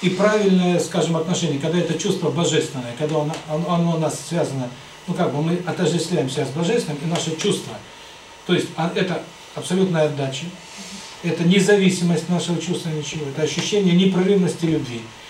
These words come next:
то вот это чувство, он-, оно уже является работой. Только его нужно держать и,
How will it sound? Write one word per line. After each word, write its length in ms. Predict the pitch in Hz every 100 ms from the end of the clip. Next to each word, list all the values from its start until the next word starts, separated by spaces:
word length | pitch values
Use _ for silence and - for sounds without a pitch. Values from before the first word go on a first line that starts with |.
| - -
то 80 | 175
вот 160 | 196
это 220 | 196 190
чувство, 420 | 185 262 269 - 127 -
он-, 140 | 147 165 -
оно 240 | 160 175 202
уже 180 | 180
является 480 | 175 160 170 170 170
работой. 360 | 160 156 - 127
Только 200 | - 190
его 140 | 185 180
нужно 300 | 185 165 156
держать 420 | 175 185 269 277 - - - - - -
и, 360 | 254 277 -